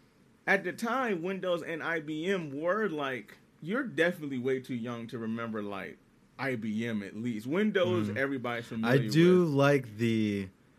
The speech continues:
Speaker 2: the metaphor of the conductor and the orchestra.
Speaker 1: Yes.
Speaker 2: Because it just reminds me of, like, how filmmaking is. You know what I mean? And
Speaker 1: Mm-hmm.
Speaker 2: how
Speaker 1: Exactly.
Speaker 2: I love how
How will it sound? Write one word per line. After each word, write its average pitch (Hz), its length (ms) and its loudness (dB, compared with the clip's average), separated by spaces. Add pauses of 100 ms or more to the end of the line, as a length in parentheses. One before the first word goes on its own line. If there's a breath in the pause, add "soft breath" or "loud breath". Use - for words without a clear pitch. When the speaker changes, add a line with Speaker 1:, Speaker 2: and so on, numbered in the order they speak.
(760 soft breath)
Speaker 2:
the 101 720 -2 (120)
metaphor 107 680 0
of 95 100 -4
the 101 100 0
conductor 98 500 -2
and 95 120 -4
the 92 60 -4
orchestra. 98 580 -8 (100)
Speaker 1:
Yes. - 400 -6 (220)
Speaker 2:
Because 104 680 0
it 123 140 4
just 147 260 2
reminds 135 460 4
me 123 140 4
of, 110 120 2
like, 92 280 0 (960 soft breath)
how 98 720 0 (1040)
filmmaking 107 840 2
is. - 240 -20 (560)
You 107 100 -4
know 107 60 0
what 104 80 0
I - 20 -2
mean? 107 420 -2
And 110 140 0
Speaker 1:
Mm-hmm. - 80 0
Speaker 2:
how 104 340 2
Speaker 1:
Exactly. 117 720 -8 (240)
Speaker 2:
I 127 200 6
love 127 360 6
how 110 520 2